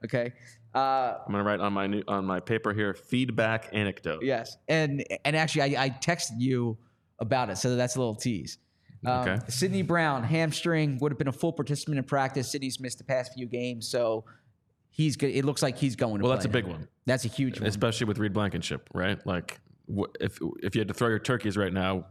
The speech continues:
Speaker 2: what would you, uh, what would you put at the possibility of both of them playing?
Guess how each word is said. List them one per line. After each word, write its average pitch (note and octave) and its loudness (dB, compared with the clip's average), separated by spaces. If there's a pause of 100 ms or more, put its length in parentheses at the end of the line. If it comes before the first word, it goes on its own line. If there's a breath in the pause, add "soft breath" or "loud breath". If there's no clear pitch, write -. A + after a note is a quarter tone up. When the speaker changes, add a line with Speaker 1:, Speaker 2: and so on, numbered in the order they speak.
Speaker 2:
what G2+ 0
would G2 -2
you, G2 2
uh, F#2+ 0
what G#2 2
would G2+ 0
you G2+ 0
put - 0
at - 0
the F#2 0 (300 soft breath)
possibility G#2+ 2
of F2+ -4
both G2+ 2
of F#2 -2
them F2+ 0
playing? F#2 -2